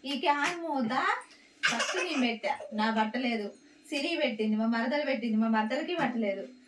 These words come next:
ఇంకా మా నాన్న రమ్మంటే మా నాన్న బయట ఉన్నారు, బాగుంటాం మా మేనల్లుని ఎత్తుకొని. ఇక మా అమ్మ ఏం చేసింది, సుత్త తీసుకొని కొట్టింది, అప్పుడు పట్టింది, ఇప్పుడు ఆ సుత్త తీసుకొని కొట్టింది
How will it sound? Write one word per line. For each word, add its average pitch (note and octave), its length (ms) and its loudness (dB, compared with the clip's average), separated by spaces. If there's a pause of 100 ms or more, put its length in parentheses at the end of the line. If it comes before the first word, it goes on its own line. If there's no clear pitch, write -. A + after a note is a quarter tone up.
(220)
ఇంకా A#3 140 2
మా A#3+ 100 0
నాన్న C4 260 0
రమ్మంటే C4+ 460 2
మా C#4 140 0
నాన్న B3 220 0
బయట A#3 280 0
ఉన్నారు, A3+ 320 2 (220)
బాగుంటాం A3 1000 0
మా A#3 100 0
మేనల్లుని A#3+ 540 0
ఎత్తుకొని. G#3+ 440 -6 (360)
ఇక A3+ 140 -2
మా B3 160 2
అమ్మ - 180 -4
ఏం D4 240 0
చేసింది, C#4+ 340 -2
సుత్త F4+ 300 -4
తీసుకొని E4+ 380 -2
కొట్టింది, A#3+ 380 0
అప్పుడు C4 240 -2
పట్టింది, B3 480 0 (400)
ఇప్పుడు D4 280 0
ఆ F4 180 4
సుత్త D#4+ 240 -6
తీసుకొని E4 400 -4
కొట్టింది C4+ 640 -2